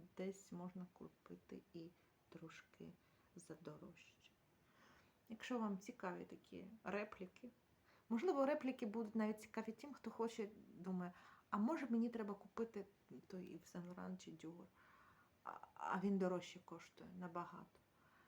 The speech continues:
Але хочеться познайомитись. Інколи мініатюрка, а, і достатньо, а інколи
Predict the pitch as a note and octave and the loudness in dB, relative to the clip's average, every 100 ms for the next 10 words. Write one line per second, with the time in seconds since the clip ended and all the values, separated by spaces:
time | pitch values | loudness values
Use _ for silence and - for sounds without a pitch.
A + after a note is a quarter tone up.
0 | - _ _ _ - _ - - - F#3+ | -20 _ _ _ -20 _ -20 -20 -8 -2
1 | F#3+ F#3+ G3+ F#3+ G3 G3 F#3+ F3+ F3 D#3+ | 0 0 0 -2 -2 -4 -6 -6 -6 -6
2 | D#3 D#3 D#3+ - F#3 - - _ _ _ | -10 -14 -16 -16 -18 -20 -20 _ _ _
3 | - G#3 G#3 F#3+ F3 E3+ F3 E3 - G3 | 0 2 4 2 2 2 4 2 2 0
4 | F#3+ - F3+ F3 - _ _ _ - - | 0 -2 -6 -6 -14 _ _ _ -20 -18
5 | - D#3 D#3 C#3 - - D#3+ D#3 - D#3+ | -12 -12 -10 -12 -12 -8 -4 -4 -6 -12
6 | D3+ - - F3 F#3 F#3 E3+ - E3+ E3+ | -12 -12 -6 0 2 2 -2 -6 -8 -6